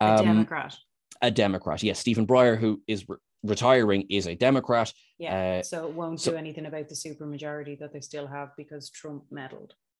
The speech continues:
Speaker 2: And, and there we go. Now, there's been a lot of talk of Neil Gorsuch, Brett Kavanaugh, and Amy Coney Barrett, who are the three who were nominated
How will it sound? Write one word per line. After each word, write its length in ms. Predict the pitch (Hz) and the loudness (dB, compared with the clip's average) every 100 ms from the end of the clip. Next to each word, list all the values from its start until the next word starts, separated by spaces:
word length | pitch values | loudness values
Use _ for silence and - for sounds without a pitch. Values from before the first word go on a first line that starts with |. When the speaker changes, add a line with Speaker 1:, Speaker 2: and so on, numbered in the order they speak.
| _ _ | _ _
Speaker 2:
And, 320 | 123 117 98 - _ _ - | 0 2 0 -4 _ _ -8
and 160 | - 107 | -4 0
there 220 | 110 101 | 4 4
we 160 | 87 101 | 2 0
go. 320 | 131 104 - 101 - | 4 4 2 -6 0
Now, 280 | 117 113 107 - _ _ _ - | 2 4 2 -2 _ _ _ -4
there's 220 | 120 117 | 0 0
been 80 | 120 | 0
a 60 | 117 | 2
lot 180 | 143 | 2
of 80 | 175 | 2
talk 380 | - 123 117 - | 0 -2 -2 -2
of 160 | 117 107 - | -4 -4 -2
Neil 400 | 120 120 143 170 | 0 4 6 6
Gorsuch, 640 | 160 131 113 - 104 - - _ | 6 2 2 -2 -6 -6 -8 _
Brett 280 | 117 110 - | 2 2 0
Kavanaugh, 600 | - 117 104 98 90 90 - | -4 0 0 0 -2 -4 -4
and 180 | 107 - | -4 -2
Amy 280 | 110 107 104 | 0 0 0
Coney 300 | - 101 95 | -2 -2 -2
Barrett, 300 | 95 92 87 | 0 -2 -2
who 180 | - 107 | -2 2
are 160 | 101 | 2
the 140 | 107 107 | 0 -4
three 420 | - 117 123 127 | -8 -2 2 2
who 140 | 113 | 2
were 100 | 110 | 2
nominated 640 | 107 107 107 98 90 98 | 2 2 2 0 -6 -8